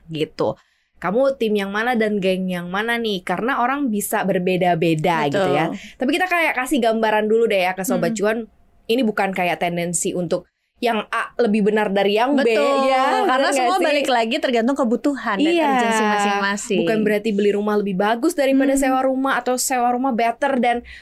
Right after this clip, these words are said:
Speaker 1: beli rumah,
Speaker 2: Hmm.
Speaker 1: enggak gitu. Karena takutnya nanti yang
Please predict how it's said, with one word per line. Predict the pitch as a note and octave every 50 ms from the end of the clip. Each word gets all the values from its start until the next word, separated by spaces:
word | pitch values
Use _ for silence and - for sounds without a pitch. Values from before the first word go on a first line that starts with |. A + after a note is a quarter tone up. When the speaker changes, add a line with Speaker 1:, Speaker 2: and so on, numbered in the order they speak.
| - -
Speaker 1:
beli | - B3 B3+
rumah, | B3 A#3+ C4 C4+ C#4 C4+ -
Speaker 2:
Hmm. | - C4 C4+
Speaker 1:
enggak | B3+ C4+ C4 - - -
gitu. | G3 G3 F#3+ F#3+ F#3+ F3 D#3
Karena | - - F3 G#3+ A3+
takutnya | G#3+ G3+ - G#3+ - B3+ A#3+ A3
nanti | A3 A3 C4 B3
yang | A3+ G3+ F#3+